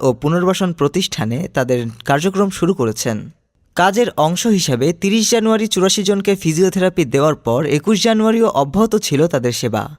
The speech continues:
নিটোরের সহকারী রেজিস্ট্রার ডক্টর নাইমা ফেরদৌসি স্বাক্ষরিত এক বিজ্ঞপ্তিতে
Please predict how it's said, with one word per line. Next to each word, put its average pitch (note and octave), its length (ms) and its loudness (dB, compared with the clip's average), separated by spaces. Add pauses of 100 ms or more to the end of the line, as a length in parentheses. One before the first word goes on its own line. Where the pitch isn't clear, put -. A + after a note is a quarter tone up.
(520)
নিটোরের A#3+ 400 2
সহকারী G#3 540 2
রেজিস্ট্রার C#3+ 640 0
ডক্টর B2 340 -2
নাইমা D#3+ 360 0
ফেরদৌসি G#3 460 0
স্বাক্ষরিত F3+ 480 -2 (120)
এক B2 220 0
বিজ্ঞপ্তিতে D#3+ 540 -2